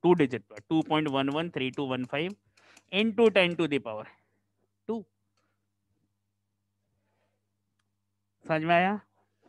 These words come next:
अब कुछ ऐसे एग्जांपल भी लेते हैं, ज़ीरो पॉइंट ज़ीरो ज़ीरो ज़ीरो सेवन सिक्स फ़ाइव। डेसिमल कहाँ चाहिए? जिस सात के बाद चाहिए, सेवन के बाद,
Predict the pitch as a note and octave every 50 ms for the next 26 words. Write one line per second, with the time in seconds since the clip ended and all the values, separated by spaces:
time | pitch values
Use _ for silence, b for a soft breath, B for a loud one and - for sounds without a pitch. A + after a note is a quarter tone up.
0 | _ _ - D#3+ D#3+ - D#3 C#3+ - E3+ C#3+ C3+ - F#3 E3 D#3+ D#3 E3 D#3+ D#3+
1 | D#3+ F3+ F3 F3+ F#3 F3+ F3+ F3 E3+ - G3+ A3 - _ _ _ _ _ _ _
2 | _ _ _ _ C#3 D3 D#3 D#3+ E3+ D#3+ - E3 E3+ E3+ D#3 C#3 C3+ C#3 D3 D#3
3 | D#3+ D#3 C#3+ C#3+ C#3+ D3 D#3 D#3 C#3 C3+ C3 C#3 C#3+ D#3+ D#3+ - - - C#3 B2+
4 | B2+ C#3+ D#3 C#3+ - - D3 - - - _ D#3 C3+ C3 B2+ - _ _ _ _
5 | _ _ _ _ _ _ _ _ _ _ _ _ _ _ _ _ _ _ _ _
6 | _ _ _ _ _ _ _ _ _ _ - C3+ D#3+ D#3+ - F#3 F#3 F#3+ G3 F3+
7 | - F#3+ G3 - G3+ F3 D3 B2 A2+ - _ b b b b b b b b b
8 | b b b b b b b _ _ _ C#3 B2+ C3+ G3 G3+ G3+ - - - B
9 | B B B B B B _ _ _ _ _ _ _ _ _ - - - F#3+ F#3+
10 | F#3+ - _ - A#3 G3 F3 F3 F3+ F3+ - E3+ C#3+ C#3 C3+ - - F3 D#3+ E3+
11 | F3 F3+ E3+ F#3 D#3+ C3 A#2+ A#2 A2